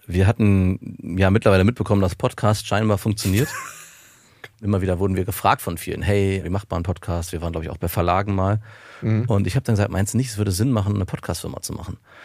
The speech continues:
Speaker 1: Und du meintest dann, „Ah, nee, ich glaube, das ist, äh, nicht das, was ich machen will.“ Also das ist, glaub ich
Speaker 2: Wirklich?
Speaker 1: Ja, du meintest, es ist zu all dem, was ich eh gerade schon zu tun habe. Du hattest ja noch parallel einen anderen Podcast, den hundertachtzig Grad Podcast.
Speaker 2: Bei Audible.
Speaker 1: Genau, und noch ein paar andere Sachen auf, in der Pipeline, die du machen wolltest.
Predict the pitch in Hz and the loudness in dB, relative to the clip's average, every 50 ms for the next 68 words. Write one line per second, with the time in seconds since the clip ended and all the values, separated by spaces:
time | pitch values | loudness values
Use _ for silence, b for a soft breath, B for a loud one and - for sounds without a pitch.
0 | B B B B B - 95 95 87 - 101 101 95 92 - 90 87 - - - | B B B B B 0 0 0 2 2 2 2 2 2 0 -2 -2 -4 -6 -6
1 | 82 85 - - 82 87 82 69 - 92 - - 90 90 90 92 87 87 85 85 | -4 -4 -4 -2 -2 -2 -2 -2 -4 -6 -2 0 0 2 2 0 0 -2 -2 -4
2 | 87 82 - - - - 87 90 - - - - - - - - - - - - | -4 -4 -4 -4 -6 -6 -4 -4 -4 -2 -4 -4 -4 -6 -8 -10 -14 -18 -16 -14
3 | - - 50 - - 80 - - - 90 82 82 87 - - 85 82 82 78 80 | -12 -10 -8 -6 -6 -6 -6 -6 -4 -4 -4 -4 -4 -6 -6 -6 -6 -6 -6 -6
4 | 78 - 90 78 - - - _ _ - 85 87 85 82 - 87 87 - - - | -4 -4 -6 -6 -8 -10 -14 _ _ -4 -4 -2 -2 -4 -4 -6 -6 -6 -4 -2
5 | 90 95 131 139 135 110 104 107 - 120 147 131 101 95 98 95 95 90 95 101 | 0 2 2 2 2 0 -2 0 4 4 6 6 6 4 2 2 2 2 0 -2
6 | 90 95 98 B B B B B B B - 117 76 107 120 120 113 123 127 117 | -4 -4 -8 B B B B B B B 0 4 6 6 6 6 6 6 6 6
7 | 110 101 104 113 - - 151 151 127 117 107 110 113 - - 117 104 - - 123 | 4 2 -2 -4 -2 0 0 2 4 4 4 4 2 0 -2 -2 -2 0 0 -2
8 | 104 - 120 123 117 107 117 120 113 104 101 92 - - 101 101 95 85 - - | 0 2 2 4 6 6 6 6 4 4 2 2 0 0 0 0 0 -2 -4 -4
9 | 101 90 92 92 95 95 92 92 82 98 131 143 131 139 135 - - 127 120 110 | -2 -2 0 0 0 0 0 0 0 2 2 2 4 2 0 -2 0 -2 0 -2
10 | - - - 95 92 92 90 90 92 95 - - 95 - - 92 - - 98 107 | -2 -6 -4 -2 0 0 2 2 2 0 0 -4 -6 -6 -8 -8 -4 -2 -4 -2
11 | - - 127 - - - 120 113 - - B B B B B 95 95 101 110 113 | -2 -4 -6 -2 0 0 0 0 -2 -6 B B B B B 2 4 4 4 2
12 | 104 92 95 90 85 - - - 101 95 92 98 110 117 - 92 92 92 95 95 | 2 0 -2 -4 -4 -6 -4 -2 0 2 2 2 2 2 2 2 2 2 2 2
13 | - - - 110 110 101 117 113 117 117 117 113 101 101 - - 110 107 104 - | 0 0 0 0 0 0 0 2 2 2 0 0 -2 -4 -2 0 0 0 0 0
14 | 113 113 117 117 110 110 110 107 110 110 107 117 110 110 107 104 120 113 - | 0 0 0 2 0 0 2 0 0 0 0 2 2 2 0 0 -2 -6 -10